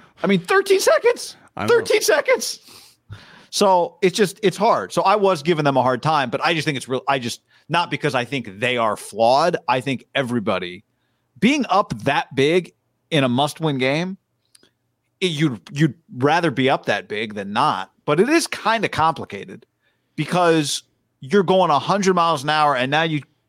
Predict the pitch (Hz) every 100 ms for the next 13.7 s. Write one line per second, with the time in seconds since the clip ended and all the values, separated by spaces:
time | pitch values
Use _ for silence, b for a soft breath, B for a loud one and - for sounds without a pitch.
0 | _ - 185 151 - 156 135 135 143 143
1 | 113 131 147 - - _ _ _ _ 131
2 | 143 180 - 165 165 - 127 - - -
3 | 117 143 143 - 165 160 151 - 135 127
4 | 147 151 160 160 160 b b b 160 147
5 | 294 - 196 156 147 131 120 113 147 123
6 | - 131 104 117 117 139 202 180 180 165
7 | 170 170 165 151 - 494 523 - _ _
8 | _ - 170 330 320 196 151 117 110 92
9 | 90 - 80 - - _ _ _ _ _
10 | _ - 147 165 151 156 156 143 - 160
11 | 131 113 113 139 127 113 160 143 - 123
12 | 113 104 - 139 160 151 139 143 143 135
13 | 131 120 120 120 113 - -